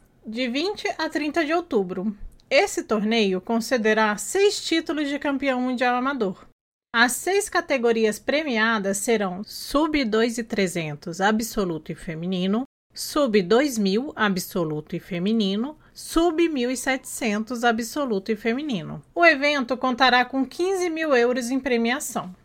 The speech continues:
O prazo para inscrição é até o dia cinco de setembro.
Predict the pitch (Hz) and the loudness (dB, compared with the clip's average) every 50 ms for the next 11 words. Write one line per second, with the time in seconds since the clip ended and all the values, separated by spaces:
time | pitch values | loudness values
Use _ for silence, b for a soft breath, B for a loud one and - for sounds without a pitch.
0 | _ _ - 370 370 - - 330 247 220 208 196 208 202 226 220 202 202 202 214 | _ _ -6 -6 -4 -2 2 2 2 4 2 0 -2 0 2 2 2 2 2 0
1 | - - - 269 285 277 - - 269 247 269 349 370 _ _ _ _ - 294 302 | -2 -4 -4 -4 -4 -4 -4 -2 -2 -2 -2 -4 -6 _ _ _ _ -4 0 2
2 | 339 349 349 - 294 262 262 269 269 233 254 262 269 262 - - - - 330 370 | 2 2 2 2 4 4 4 4 2 0 0 0 0 0 -2 -6 -6 -4 -4 -4
3 | 381 - 370 349 277 262 302 285 - - 370 359 - - 208 180 170 175 170 - | -4 -2 -2 -2 -2 -2 -6 -4 0 0 0 0 0 -2 -4 -4 -4 -10 -14 -16
4 | 190 | -16